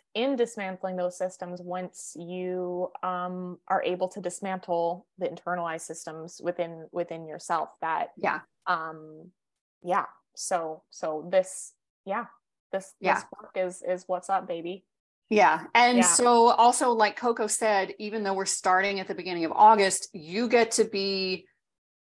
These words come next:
Speaker 2: deep diving in this process the minute you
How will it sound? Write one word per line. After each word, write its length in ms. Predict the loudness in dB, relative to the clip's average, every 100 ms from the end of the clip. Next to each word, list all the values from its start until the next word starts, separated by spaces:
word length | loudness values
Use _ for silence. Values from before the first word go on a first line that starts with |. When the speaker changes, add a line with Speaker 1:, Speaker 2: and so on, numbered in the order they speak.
| -20 -20 _ -14 -6
Speaker 2:
deep 300 | 0 0 2
diving 460 | 4 6 6 6 4
in 120 | 0
this 140 | -2 -2
process 840 | 2 4 2 2 0 0 -4 -12 _ _ _ _
the 80 | -4
minute 600 | -2 2 4 4 0 -4 _ -12
you 480 | -4 -2 -2 -6